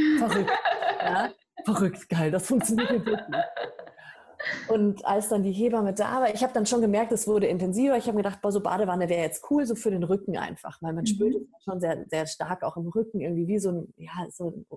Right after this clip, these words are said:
Speaker 2: eine Rückenverspannung. Da dachte ich,
Speaker 1: Mhm.
Speaker 2: „Wärme, Wasser, super.“ Und dann sind wir in die Wanne und, ähm, also ich, äh, und da ging das auch noch lange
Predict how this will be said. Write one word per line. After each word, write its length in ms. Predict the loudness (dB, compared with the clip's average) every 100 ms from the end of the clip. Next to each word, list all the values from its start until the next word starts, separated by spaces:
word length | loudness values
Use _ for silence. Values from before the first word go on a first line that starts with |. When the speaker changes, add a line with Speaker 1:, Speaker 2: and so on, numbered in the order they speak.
| -20 -20
Speaker 2:
eine 160 | -16 -10
Rückenverspannung. 640 | -10 -10 -12 -16 -16 -16 -20 _ _ _ -4
Da 80 | -2
dachte 140 | 0
ich, 40 | -4
Speaker 1:
Mhm. 140 | -4
Speaker 2:
„Wärme, 300 | -4 -4 -4
Wasser, 280 | -6 -8 -10
super.“ 280 | -12 -20 _ _ _ _ _ _ _
Und 140 | -6 -4
dann 140 | -2
sind 140 | -2
wir 80 | -4
in 60 | -4
die 100 | -6
Wanne 360 | -4 -6 -8 -14 _ _ _ _ _ _ _ _ _ _ _
und, 480 | -2 -2 -2 -6 -10
ähm, 380 | -6 -4 -6 -8 -10
also 180 | -8
ich, 280 | -8 -8 _ _ _ _ _ _ _ -10
äh, 440 | -6 -2 -2 -6 -10 -14 _ _ _ _ _ _
und 100 | -8
da 80 | -6
ging 220 | -4 -4
das 240 | -4 -10 -8
auch 140 | -6 -6
noch 140 | -6
lange 460 | -6 -6 -6 -8